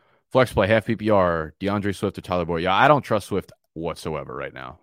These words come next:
I don't trust Swift. The guy gets five carries for six yards, and then the coach comes out and says that he gave him too much work. Let's be realistic. If he didn't get that,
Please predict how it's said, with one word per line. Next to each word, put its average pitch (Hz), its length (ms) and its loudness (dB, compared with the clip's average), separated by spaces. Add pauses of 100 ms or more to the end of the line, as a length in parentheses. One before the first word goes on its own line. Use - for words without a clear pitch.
(120)
I 85 340 -2
don't 82 220 -8
trust - 300 -16
Swift. - 200 -16
The - 60 -16
guy 101 160 2
gets 101 180 -4
five 90 300 -2
carries 90 340 -2
for 85 100 -12
six - 280 -12
yards, 82 320 -2
and 85 100 -10
then 80 80 -10
the 78 80 -12
coach 85 260 -10
comes 85 160 -10
out 85 160 -4
and 82 100 -14
says 82 180 -10
that 80 100 -8
he 80 60 -14
gave 82 160 -10
him 78 80 -16
too - 180 -14
much 92 220 -8
work. 98 260 -6 (720)
Let's 110 100 -6
be 160 120 2
realistic. 127 460 4
If 101 80 -6
he 123 100 -2
didn't 143 120 -2
get 127 160 0
that, 98 160 -2